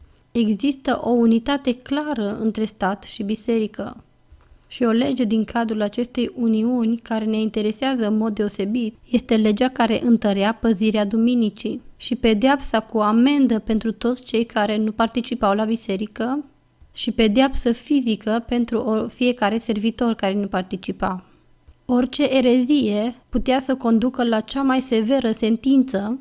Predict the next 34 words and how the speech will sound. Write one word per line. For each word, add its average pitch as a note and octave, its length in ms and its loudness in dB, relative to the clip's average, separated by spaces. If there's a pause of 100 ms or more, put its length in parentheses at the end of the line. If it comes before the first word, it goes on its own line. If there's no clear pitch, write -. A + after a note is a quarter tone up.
acea A3+ 260 -2
persoană B3+ 520 0
putea A#3 320 -2
să A#3 140 -2
fie A#3 200 -2
banată A3+ 520 0
și B3+ 160 -4
să B3 140 -2
fie B3 400 0
obligată, A3+ 720 2
forțată A3 540 -4
să G#3 120 -4
părăsească G#3+ 540 -4
colonia. G3+ 720 -2 (240)
O B3 100 -2
persoană C4 500 0
banată, A3+ 720 0
expulzată A3+ 960 0
pentru A3 460 2
erezie, A3 840 2 (180)
dacă A#3 300 0
s-ar A3+ 240 2
fi A#3 140 -2
întors C4 420 2
în A3 100 0
acel G#3+ 260 -2
așezământ, A3 640 0
în, G#3 220 -6
în A#3 140 0
acel A#3 380 0
loc, A#3 340 0
putea A#3 380 -2
să B3 160 -2
fie A#3+ 500 -2